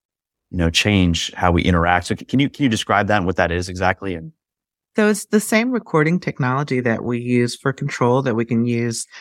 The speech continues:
Speaker 2: to help you when you don't realize that you're locked in, so that you may be having emotional responses or overloaded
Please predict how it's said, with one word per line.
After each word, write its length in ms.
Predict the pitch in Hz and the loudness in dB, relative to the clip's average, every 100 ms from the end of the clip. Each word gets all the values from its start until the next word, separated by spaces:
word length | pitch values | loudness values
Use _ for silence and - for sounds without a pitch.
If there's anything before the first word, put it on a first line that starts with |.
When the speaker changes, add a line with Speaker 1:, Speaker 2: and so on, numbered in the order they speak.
| - - | -20 -8
Speaker 2:
to 540 | - 127 123 120 117 - _ _ - | 0 2 2 0 -4 -10 _ _ -2
help 240 | 190 190 | -2 0
you 160 | 180 165 | 0 2
when 320 | 156 151 147 | 4 4 2
you 100 | 143 | 2
don't 180 | 147 135 | 0 0
realize 420 | 127 131 123 120 | 0 2 2 0
that 160 | 113 - | -4 -4
you're 100 | 110 | -4
locked 340 | 98 101 - | -2 -6 -2
in, 260 | 98 95 80 - _ _ - | -2 -2 -4 -8 _ _ -8
so 220 | - 123 | 0 2
that 220 | 120 - | 0 -2
you 640 | 135 135 135 131 131 113 - - | -6 -2 -2 -2 -2 -6 -12 -8
may 200 | 127 135 | -2 0
be 100 | 131 | 0
having 540 | 127 135 131 131 123 110 | 0 0 2 0 0 0
emotional 960 | 120 127 135 - 131 127 120 120 120 | 0 0 -2 -2 -2 0 0 0 0
responses 640 | 120 - 135 131 127 117 117 | -2 -2 2 2 2 -4 -2
or 420 | 110 110 110 110 _ _ _ _ - | 0 0 0 -4 _ _ _ _ -4
overloaded 840 | 147 151 151 139 139 135 123 123 | 0 2 2 2 2 2 2 2